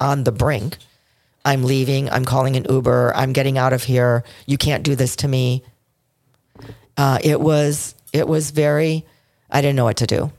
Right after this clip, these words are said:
And so I thought, "How can I bring this back to some kind of a sense of,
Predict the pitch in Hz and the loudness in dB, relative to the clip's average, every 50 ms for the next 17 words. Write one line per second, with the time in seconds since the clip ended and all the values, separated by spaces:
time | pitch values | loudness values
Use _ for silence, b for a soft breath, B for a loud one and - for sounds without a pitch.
0 | _ _ _ _ 123 123 131 - 131 123 120 117 - 127 120 113 123 120 113 - | _ _ _ _ -6 -6 -4 -2 0 0 0 0 0 0 0 2 2 0 0 0
1 | - 123 123 120 113 - 117 110 110 113 117 - - 131 104 95 - - - 123 | 0 0 0 0 0 0 0 0 0 0 -2 -2 -2 0 0 0 0 -2 -4 -6
2 | 113 - 120 113 113 110 - 120 113 110 107 110 107 - - 117 104 101 101 - | -4 -2 -2 -2 -2 0 0 0 0 0 0 0 -2 -2 -2 -2 -2 -2 -2 0
3 | - 107 104 104 104 - | 0 0 2 0 -2 -6